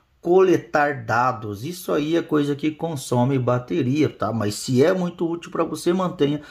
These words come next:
mas caso não, deixa desativado que vai ajudar a economizar também. Aqui em bateria,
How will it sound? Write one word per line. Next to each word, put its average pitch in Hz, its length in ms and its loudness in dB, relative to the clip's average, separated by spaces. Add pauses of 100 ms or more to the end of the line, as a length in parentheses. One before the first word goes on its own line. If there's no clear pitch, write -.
(220)
mas 107 220 -2
caso 170 340 0
não, 151 260 -4 (320)
deixa 135 300 -2
desativado 127 640 -2
que 143 80 -2
vai 117 260 0
ajudar 117 380 -4
a 117 40 -4
economizar 110 560 -4
também. 143 460 2 (160)
Aqui 240 380 -4
em 240 220 2
bateria, 180 880 -6